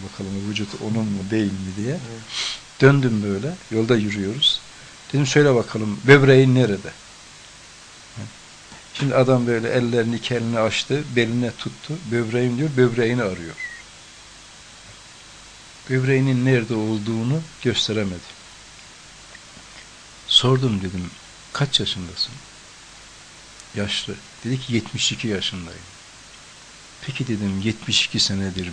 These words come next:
Speaker 1: böbreğin içeride ne halt ediyor, haberin var mı?"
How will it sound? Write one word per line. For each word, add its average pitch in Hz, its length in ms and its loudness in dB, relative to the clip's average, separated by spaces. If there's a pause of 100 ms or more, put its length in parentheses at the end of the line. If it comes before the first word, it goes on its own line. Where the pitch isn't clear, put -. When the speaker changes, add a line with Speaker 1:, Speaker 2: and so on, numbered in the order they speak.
Speaker 1:
böbreğin 101 640 -2 (580)
içeride 101 520 0
ne 131 60 2
halt 101 420 -6
ediyor, 85 260 -12
haberin 104 560 -2
var 113 140 -4
mı?" 95 80 -12